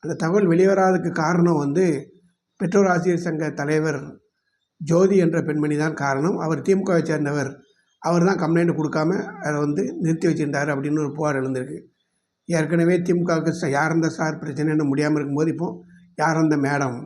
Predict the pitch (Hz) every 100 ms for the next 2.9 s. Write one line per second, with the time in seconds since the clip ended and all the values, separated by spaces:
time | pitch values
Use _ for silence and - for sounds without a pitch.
0 | - - 151 143 143 135 143 135 131 139
1 | 127 147 123 127 123 - - - _ _
2 | _ _ _ - 175 170 151 147